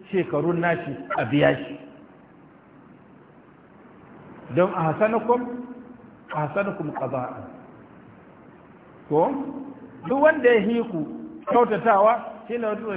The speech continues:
wanda ya fi ku mafifici daga cikin ku, to, mai wanda ya hi kyautatawa wurin biyan bashi.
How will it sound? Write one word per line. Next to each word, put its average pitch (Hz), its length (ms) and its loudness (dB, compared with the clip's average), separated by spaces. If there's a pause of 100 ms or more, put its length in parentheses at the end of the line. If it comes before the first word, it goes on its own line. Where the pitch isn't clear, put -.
(240)
wanda 214 240 -6
ya 190 80 -6
fi 208 160 -10
ku 185 120 -8
mafifici 208 680 -2
daga 170 200 -2
cikin 196 320 -8
ku, 151 140 -6 (500)
to, 175 140 2
mai 175 240 2
wanda 196 300 2
ya 175 60 2
hi 185 280 0
kyautatawa 170 560 4
wurin 185 260 2
biyan 160 240 2
bashi. 123 380 -10